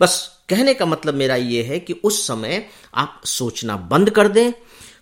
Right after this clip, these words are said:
कोई भी प्रतिक्रिया न दें, कोई भी reaction न दें, क्योंकि जो भी reaction होगा वो बेहतर की तरफ नहीं ले जाएगा आपको, वो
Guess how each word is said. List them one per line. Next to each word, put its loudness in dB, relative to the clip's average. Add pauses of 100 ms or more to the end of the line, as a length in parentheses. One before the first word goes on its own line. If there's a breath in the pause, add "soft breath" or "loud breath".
(260 loud breath)
कोई 12
भी 4
प्रतिक्रिया 4
न 2
दें, 0
कोई 4
भी 4
reaction 2
न 0
दें, -2
क्योंकि -4
जो 0
भी -2
reaction -4
होगा -6
वो -4
बेहतर -6
की -12
तरफ -8
नहीं -2
ले 2
जाएगा -2
आपको, -6
वो -6